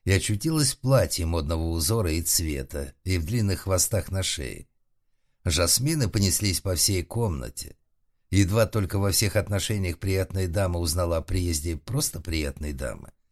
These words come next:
как уже вбежала в переднюю. Дамы ухватились за руки, поцеловались и вскрикнули, как вскрикивают институтки, встретившиеся вскоре после выпуска,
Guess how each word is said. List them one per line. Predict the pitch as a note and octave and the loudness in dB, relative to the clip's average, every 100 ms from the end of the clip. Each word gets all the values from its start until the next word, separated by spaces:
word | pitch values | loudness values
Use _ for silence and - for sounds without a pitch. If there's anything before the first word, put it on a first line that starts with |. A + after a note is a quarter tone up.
| _ _ - | _ _ -6
как | D#4 - | -4 0
уже | G2+ A#2+ | 0 2
вбежала | G2 F#2 E2+ F2+ E2 | 2 2 2 2 0
в | |
переднюю. | - E2+ D2 A#1+ - - - _ _ _ _ _ _ _ - | -4 -4 -4 -8 -12 -16 -18 _ _ _ _ _ _ _ 0
Дамы | F#2+ B2 A#2 G#2+ | 4 6 4 0
ухватились | - A#2 - A2 G2+ | 2 0 0 0 0
за | F2 C3 D3 | 2 2 2
руки, | D#2+ F2+ | 0 -2
поцеловались | F#2+ E2+ F#2+ F2+ F#2+ E2+ D2+ E2+ | 0 2 2 2 2 0 0 0
и | D#2+ | 0
вскрикнули, | - - F2+ E2+ - D#2 D2 | 0 0 0 0 -2 -6 -2
как | G2 E2 | -2 -2
вскрикивают | - G2 E2+ F2+ E2 D#2 | -2 -2 0 0 -2 -2
институтки, | F2 - F#2 E2+ A#2 A2 - E2 C#2 _ _ - | -2 -2 -2 -4 -4 -4 -2 -4 -4 _ _ -10
встретившиеся | - C3 C3+ A2 - F#2 - F2+ | -2 0 0 -2 0 2 2 0
вскоре | D#2+ - G#2+ F2 | 0 0 0 0
после | F#2+ - G2+ | -2 -2 0
выпуска, | G2+ C3 C3 C#2+ - D2+ | 0 0 -2 -4 -4 -6